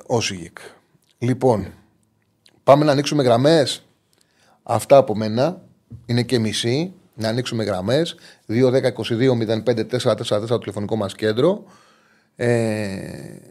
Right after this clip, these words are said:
ο Καζλάουτερ λέει: "Ήταν προηγούμενη ομάδα και λέει, επειδή τον πήρε ο Νταμπίζα στο Παναθηναϊκό, απολύθηκε. Όταν ήταν ο Κακομοίρης ο Νταμπίζα στον Παναθηναϊκό, δεν μπορούσε να πάρει το Φορτούνι, ρε.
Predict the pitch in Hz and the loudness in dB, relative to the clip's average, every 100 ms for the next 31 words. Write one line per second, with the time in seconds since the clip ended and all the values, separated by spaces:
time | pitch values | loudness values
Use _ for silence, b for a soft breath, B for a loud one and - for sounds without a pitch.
0 | - _ _ _ _ _ _ _ _ _ | -20 _ _ _ _ _ _ _ _ _
1 | _ _ _ - - 117 107 135 151 127 | _ _ _ -18 0 0 4 6 6 4
2 | 135 151 127 123 131 135 113 117 147 151 | 0 2 2 2 2 2 2 2 2 2
3 | 120 139 147 135 151 131 131 147 123 139 | 2 2 2 2 2 0 0 0 0 -2
4 | 139 123 117 110 110 147 110 113 151 151 | -2 -2 -2 -2 0 0 0 -2 0 -2
5 | 143 160 151 165 160 156 151 139 143 147 | -2 2 2 2 0 -2 0 0 0 0
6 | 147 135 135 147 139 135 127 123 151 156 | 0 0 0 -2 -2 -2 -2 -2 -2 -4
7 | 156 151 117 101 92 95 - 92 87 107 | -6 -6 -6 -6 -6 -10 -12 -14 -14 -16